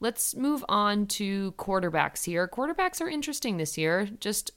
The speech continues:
because there is such, again, a range in the field. Um,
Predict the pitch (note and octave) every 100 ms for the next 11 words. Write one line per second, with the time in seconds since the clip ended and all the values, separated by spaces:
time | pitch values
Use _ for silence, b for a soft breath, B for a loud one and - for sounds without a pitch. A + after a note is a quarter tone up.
0 | G3+ G#3 - A3+ G#3 F3+ F#3 - F#3+ -
1 | F3+ - - A3 A3+ - - - F3+ B3
2 | F3+ D3 D#3 D#3+ F3 F3+ F3 F3 E3+ -
3 | A3 G3 D2 F2 - B B B B -
4 | F#3+ F3+ F3 E3+ E3 E3 F3 F3